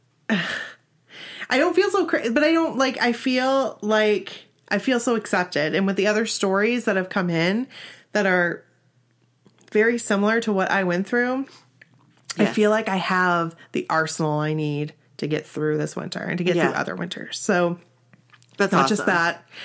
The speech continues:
Speaker 1: It's selfishly, I will tell <laughs> you, you know, that's,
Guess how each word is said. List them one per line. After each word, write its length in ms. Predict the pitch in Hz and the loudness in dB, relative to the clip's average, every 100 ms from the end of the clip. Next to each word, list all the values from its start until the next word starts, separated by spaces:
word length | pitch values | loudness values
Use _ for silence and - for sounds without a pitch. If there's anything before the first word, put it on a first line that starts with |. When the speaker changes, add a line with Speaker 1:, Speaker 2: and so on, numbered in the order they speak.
| - - | -18 -14
Speaker 1:
It's 340 | - - - - | -12 -10 -10 -2
selfishly, 760 | 214 220 247 214 226 233 247 240 | 0 0 0 0 2 2 0 0
I 120 | 185 | 0
will 160 | 175 180 | 0 0
tell 180 | 202 214 | 2 2
<laughs> 0 | |
you, 180 | 202 | 4
you 80 | 226 | 2
know, 120 | 185 | 2
that's, 340 | 180 185 185 | 2 0 -2